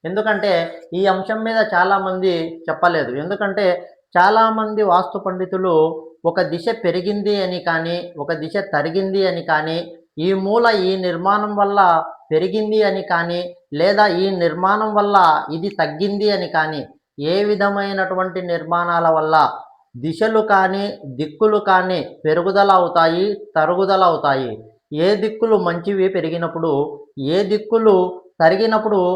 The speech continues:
మంచివి కావు అనేటువంటి విషయాన్ని పూర్తి విశ్లేషణతో నేను వివరంగా మీకు అర్థమయ్యే రీతిలో చెప్పడం జరుగుతూ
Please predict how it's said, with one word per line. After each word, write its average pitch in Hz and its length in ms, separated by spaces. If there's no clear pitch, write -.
మంచివి 190 380
కావు 175 340
అనేటువంటి 180 500
విషయాన్ని 190 600
పూర్తి 226 460
విశ్లేషణతో 190 640
నేను 180 220
వివరంగా 196 520
మీకు 170 260
అర్థమయ్యే 180 580
రీతిలో 175 340
చెప్పడం 185 320
జరుగుతూ 160 320